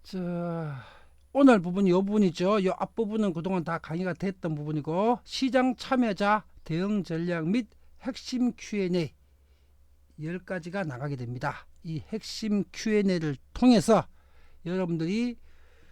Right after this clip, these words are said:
완벽하게 안전한, 이제 절대 승률을 보장받는 그런 투자를 하실 수 있는 그 실전 방법들을 오늘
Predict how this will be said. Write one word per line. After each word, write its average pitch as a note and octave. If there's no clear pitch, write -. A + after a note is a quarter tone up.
완벽하게 A3+
안전한, D#3+
이제 D#3+
절대 C#4+
승률을 A3+
보장받는 F#3
그런 B3+
투자를 F#3+
하실 F#3
수 -
있는 F3
그 D3+
실전 G#3+
방법들을 A#3
오늘 G#3+